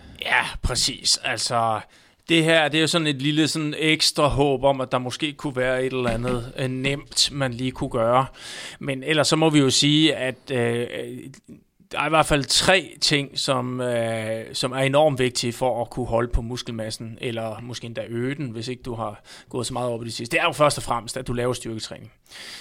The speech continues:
Øh, og lige for at gentage det, dem, der lavede styrketræning, havde ikke nogen effekt af, af omega-tre fedtsyre. Øhm, styrketræning, helt klart, øh, nummer et prioritet.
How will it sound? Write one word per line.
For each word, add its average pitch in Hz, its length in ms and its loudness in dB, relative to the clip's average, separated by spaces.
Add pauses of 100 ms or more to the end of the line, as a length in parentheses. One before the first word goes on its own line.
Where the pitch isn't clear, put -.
(180)
Øh, 117 360 -2
og 120 260 -4 (300)
lige 147 160 -6
for 135 100 2
at 123 60 0
gentage 123 340 -2
det, 117 100 -8
dem, 139 120 0
der 135 80 -2
lavede 120 160 -2
styrketræning, 127 680 -4 (120)
havde 131 260 -2
ikke 151 200 -4
nogen 123 220 -8
effekt 110 340 -10
af, 113 160 -10 (300)
af 104 240 -10
omega-tre 110 640 -12
fedtsyre. - 420 -12 (680)
Øhm, 113 600 -4
styrketræning, 156 500 2
helt 160 340 0
klart, - 440 -8 (100)
øh, 113 920 -8 (220)
nummer 120 340 -2
et - 460 -2
prioritet. 117 540 -4